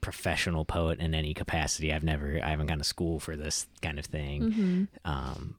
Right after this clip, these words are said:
Speaker 1: but, uh, this one in particular, um, just really came together in
Speaker 2: Yeah.
Speaker 1: a way.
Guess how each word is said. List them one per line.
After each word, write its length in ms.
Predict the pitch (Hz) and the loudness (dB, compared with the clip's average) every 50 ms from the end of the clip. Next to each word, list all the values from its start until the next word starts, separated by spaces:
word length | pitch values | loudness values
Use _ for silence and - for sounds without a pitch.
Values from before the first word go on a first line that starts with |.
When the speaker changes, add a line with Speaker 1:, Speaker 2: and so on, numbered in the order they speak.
| _ _ | _ _
Speaker 1:
but, 300 | 110 98 92 85 82 - - - - _ _ _ _ _ _ _ _ _ _ _ _ _ - - - - - - - | 2 2 2 2 0 -2 -8 -18 -20 _ _ _ _ _ _ _ _ _ _ _ _ _ -20 -20 -12 -12 -12 -10 -6
uh, 300 | 95 95 82 78 78 76 78 85 | -4 -4 -2 -2 -2 -4 -4 0
this 300 | 120 131 131 - - 131 | 2 4 4 4 4 4
one 240 | 120 110 107 95 | 4 4 4 6
in 140 | 95 90 87 | 6 4 4
particular, 800 | - 87 82 - 110 107 - - 95 90 87 85 85 85 87 - - - - - - - - - - _ _ _ - | 2 2 2 2 0 2 2 2 2 2 4 4 4 4 2 2 -2 -8 -18 -20 -20 -20 -20 -20 -20 _ _ _ -4
um, 480 | - 82 80 78 73 71 71 71 73 71 - | 0 0 2 2 0 0 -2 -2 -2 -2 -2
just 280 | - 98 90 - - - | 0 0 0 0 0 0
really 680 | 87 90 90 90 90 87 85 82 80 78 76 76 - - - - - - _ _ _ _ _ _ _ _ _ _ _ _ _ _ _ _ _ _ _ _ _ _ _ _ _ _ _ _ _ _ _ _ _ _ _ _ _ | 2 2 4 4 4 4 4 4 4 4 2 0 -2 -6 -16 -20 -20 -20 _ _ _ _ _ _ _ _ _ _ _ _ _ _ _ _ _ _ _ _ _ _ _ _ _ _ _ _ _ _ _ _ _ _ _ _ _
came 240 | - 127 117 107 101 | -4 -2 0 0 2
together 680 | 95 90 80 87 85 87 87 104 101 101 104 98 95 - - - - | 2 2 2 4 2 4 4 4 4 4 4 2 0 -2 -6 -6 -2
in 140 | 98 95 | 2 4
Speaker 2:
Yeah. 120 | 107 104 92 | 6 6 6
Speaker 1:
a 40 | 87 | 4
way. 540 | 87 85 87 87 85 85 85 85 82 82 | 4 4 4 4 4 4 4 2 2 0